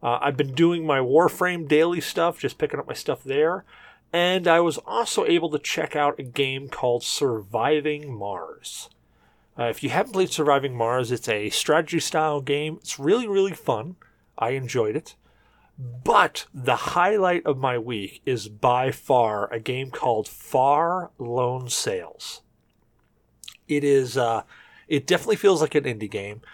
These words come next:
It's super simple. You're actually a little character. You jump onto this vehicle, and you're literally just traveling horizontally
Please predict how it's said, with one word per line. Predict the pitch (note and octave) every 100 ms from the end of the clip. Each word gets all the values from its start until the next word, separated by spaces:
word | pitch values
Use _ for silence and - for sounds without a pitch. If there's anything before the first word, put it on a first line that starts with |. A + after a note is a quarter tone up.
| - _ -
It's | A#2+ -
super | - G#3 G#3 A3+
simple. | - A2 G#2+ G2 - _ -
You're | C3 B2
actually | C#3+ - C#3+
a | G2
little | F#2+ E3
character. | - - A2+ G2+ B2+ A#2 - - - _
You | A#2+
jump | A2+ C3+ D#3 -
onto | C3+ B2+ B2
this | A2 G#2+ - - - - _ _ _ _ _ _ _ -
vehicle, | A2 G#2+ E3 B2+ - F2 G#2+ - _ _ _ _ _ _ -
and | B2+ B2 A#2 A2+ A2
you're | A#2+ B2
literally | A#2+ D#3+ F#3+ E3 D3
just | B2 - D#3+ -
traveling | - - C#3 B2+ C3 C3
horizontally | A2 B2+ B2 A#2 G2 - F#2 F#2 -